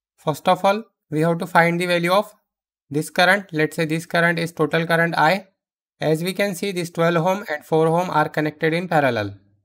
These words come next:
So twelve ohm parallel with four ohm. So this will be twelve multiplied by four divided by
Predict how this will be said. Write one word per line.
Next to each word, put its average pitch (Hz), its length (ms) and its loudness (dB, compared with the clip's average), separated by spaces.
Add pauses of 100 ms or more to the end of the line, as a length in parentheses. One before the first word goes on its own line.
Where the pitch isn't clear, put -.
(280)
So - 160 -10
twelve 156 400 0
ohm 185 160 -2
parallel 151 520 2
with 190 200 -6 (880)
four 160 260 2
ohm. 120 440 -6
So - 180 -12
this 143 200 -6
will 160 120 -2
be 151 120 -2
twelve 160 520 -2
multiplied 147 600 -4
by 151 140 0
four 170 400 -2 (680)
divided 147 480 0
by 165 260 2